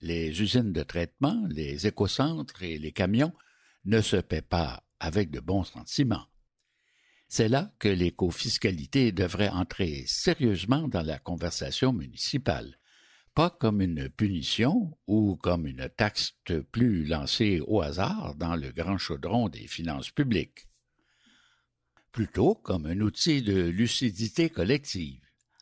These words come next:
en se disant que ce qui coûte plus cher à la collectivité, ce qui use davantage les infrastructures ou ce qui nuit à l'environnement, devrait être davantage assumé par ceux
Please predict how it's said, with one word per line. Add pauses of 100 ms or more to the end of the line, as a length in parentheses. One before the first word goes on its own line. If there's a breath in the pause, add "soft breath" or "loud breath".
en
se
disant (120)
que
ce
qui
coûte
plus
cher
à
la
collectivité, (360 loud breath)
ce
qui
use
davantage
les
infrastructures
ou
ce
qui
nuit
à
l'environnement, (640 soft breath)
devrait
être
davantage
assumé
par
ceux